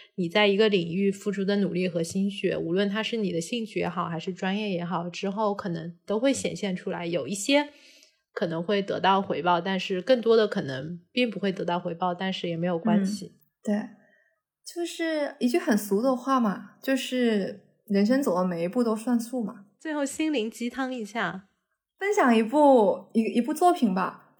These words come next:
Speaker 2: 有一部作品叫《皮克斯》，关于童心、勇气、创意和传奇。
Speaker 1: 嗯。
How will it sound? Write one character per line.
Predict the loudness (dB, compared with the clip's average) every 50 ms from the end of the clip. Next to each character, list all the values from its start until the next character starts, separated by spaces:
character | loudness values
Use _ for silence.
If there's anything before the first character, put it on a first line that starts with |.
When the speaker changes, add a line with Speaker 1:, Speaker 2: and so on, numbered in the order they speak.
| _ 2
Speaker 2:
有 | 4 4
一 | 4
部 | 4
作 | 6 4 4
品 | 6 6 4 4 4 0 0
叫 | 2 4 6 8 6 6 4
《皮 | 0 -4 -6 -6
克 | -4 2 4 4 4
斯》， | 4 0 -2 0 0 2
关 | 2 2 4 4 4
于 | 2
童 | 0 -2 -6 -4 -2 -2 0
心、 | -2 0 2 4 4 6 6
勇 | 4 2 2 0 -8
气、 | -8 -8 -4 -2 0 -2 -2
创 | -2 0 0 2 4
意 | 4 4
和 | 4 2 0
传 | -2 -2 -2 0 0 0
奇。 | -2 -2 -8 -6 -6 -4 -4
Speaker 1:
嗯。 | -4 -4 -4 -4 -6